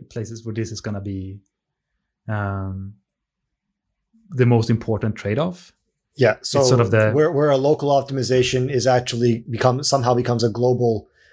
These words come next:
Speaker 2: uh, s-, like, something which would be optimal locally be, is actually suboptimal globally, in which case we're going to,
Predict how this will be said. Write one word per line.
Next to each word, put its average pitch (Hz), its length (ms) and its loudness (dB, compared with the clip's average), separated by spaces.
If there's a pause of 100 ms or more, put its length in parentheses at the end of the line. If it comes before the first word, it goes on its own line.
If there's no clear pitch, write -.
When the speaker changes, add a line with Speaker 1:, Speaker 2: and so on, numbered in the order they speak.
(160)
Speaker 2:
uh, 107 460 2
s-, - 360 2 (460)
like, 139 220 2
something 180 260 2
which 160 140 0
would 147 60 0
be 165 60 2
optimal 147 380 0
locally 147 400 2
be, 123 100 0
is 139 300 0
actually 139 280 0
suboptimal 127 600 2
globally, 117 380 0
in 110 80 0
which 117 180 0
case 113 220 2
we're 117 100 0
going 113 180 0
to, 113 220 0